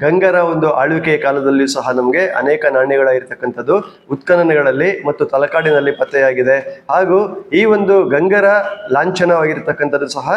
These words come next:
ಇವರ ಒಂದು ನಾಣ್ಯಗಳಲ್ಲಿ ನಮಗೆ ಕಂಡು ಬಂದಿದೆ. ಮತ್ತು ರಾಷ್ಟ್ರಕೂಟರ ಕಾಲದಲ್ಲಿ, ಅದರಲ್ಲೂ ಸಹ ವಿಶೇಷವಾಗಿ ದಂತಿದುರ್ಗನ ಕಾಲದಿಂದ ಹಿಡಿದು ಇಂದಿಗೂ ಸಹ ರಾಷ್ಟ್ರಕೂಟರ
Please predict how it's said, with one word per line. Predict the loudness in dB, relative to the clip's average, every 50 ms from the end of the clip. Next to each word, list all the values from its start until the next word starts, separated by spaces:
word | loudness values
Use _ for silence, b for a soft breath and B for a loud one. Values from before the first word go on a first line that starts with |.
| -4 -6 B B B 0
ಇವರ | 0 2 4
ಒಂದು | 4 2 2 2 0
ನಾಣ್ಯಗಳಲ್ಲಿ | 0 0 2 0 0 0 0 0 0 2 0
ನಮಗೆ | 0 0 0 0 0 0 -2 0 0
ಕಂಡು | 0 0 0 -2
ಬಂದಿದೆ. | -2 -2 -2 -4
ಮತ್ತು | -4 -2 -2 0
ರಾಷ್ಟ್ರಕೂಟರ | 0 0 0 0 -4 -4 -2 -2 -2 0 0 0 2 0 0 0 0
ಕಾಲದಲ್ಲಿ, | 0 0 2 2 0 0 0 0 0
ಅದರಲ್ಲೂ | 0 0 0 2 2 2 2 0
ಸಹ | -2 -4 -2 0 0 0 -2 B B B B B B -4
ವಿಶೇಷವಾಗಿ | -2 0 0 0 0 0 0 0 2 2 2 0 2 0
ದಂತಿದುರ್ಗನ | 0 0 0 -2 0 0 0 0 2 2 2 2 2
ಕಾಲದಿಂದ | 2 2 0 -2 0 0 0 0 0
ಹಿಡಿದು | 0 0 0 0 0 0 0 -2 -2 B B B B B 0
ಇಂದಿಗೂ | 2 2 4 4 2 2
ಸಹ | 0 -2 -2 0 0 0 0 0 0
ರಾಷ್ಟ್ರಕೂಟರ | -2 -2 -2 -2 -4 -4 -2 -2 -2 0 0